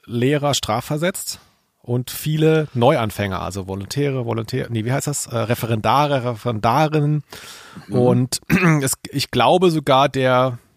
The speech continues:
Speaker 1: Direktor damals, ähm, galt als, er ga-, ich will das jetzt juristisch sauber machen, er galt als strafversetzt. Also das Gerücht hatte ich gehört.
Speaker 2: Mhm,
Speaker 1: Und,
Speaker 2: sehr
Speaker 1: äh,
Speaker 2: gut.
Speaker 1: die, die, die Lehrerqualität war sehr unterschiedlich, sehr, sehr unterschiedlich. Da waren sehr junge, äh, nette Lehrer dabei,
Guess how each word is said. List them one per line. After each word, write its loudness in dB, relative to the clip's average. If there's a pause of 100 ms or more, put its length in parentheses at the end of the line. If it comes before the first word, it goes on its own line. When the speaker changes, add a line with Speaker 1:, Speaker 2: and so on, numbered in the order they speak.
(560)
Speaker 1:
Direktor -2
damals, -2 (200)
ähm, -4 (720)
galt 0
als, -2
er -4
ga-, -4
ich -6
will 2
das -2
jetzt -8
juristisch 0
sauber 4
machen, 0
er 2
galt 0
als -2
strafversetzt. -2
Also -2
das -2
Gerücht 0
hatte -2
ich -4
gehört. -2 (480)
Speaker 2:
Mhm, 0
Speaker 1:
Und, 2
Speaker 2:
sehr -2
Speaker 1:
äh, 2
Speaker 2:
gut. -4
Speaker 1:
die, -6
die, -12 (180)
die -2
Lehrerqualität 2
war 4
sehr 4
unterschiedlich, -10
sehr, 0
sehr -6
unterschiedlich. -12
Da -6
waren -2
sehr 2
junge, 0 (160)
äh, 2
nette 0
Lehrer 0
dabei, 2